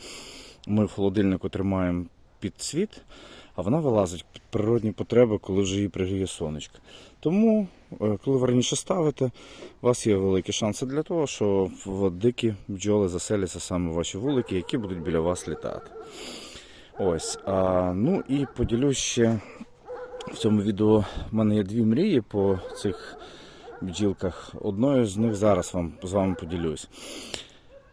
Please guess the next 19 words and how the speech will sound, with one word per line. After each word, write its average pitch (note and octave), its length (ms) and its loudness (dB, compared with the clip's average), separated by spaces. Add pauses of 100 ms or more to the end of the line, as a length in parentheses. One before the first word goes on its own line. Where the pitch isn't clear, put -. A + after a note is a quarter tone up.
А, A2 840 6 (760)
дуже C3+ 540 0
хочу, C3+ 600 0
щоб G#2+ 380 0 (180)
в G2+ 320 2
мене A#2 320 4
розвелись, G#2 960 2
е, G2 500 4
бджола G2+ 640 4
тесляр, A#2 680 -2 (200)
ксилокопа G2+ 800 0
так - 460 -8 (160)
названа. G2+ 640 -2 (560)
Вона A#2 300 0
зараз G#2 340 -2
вимираючий G2+ 720 0
вид A#2 220 -6
комах, C3 600 -2
е, G2+ 40 -4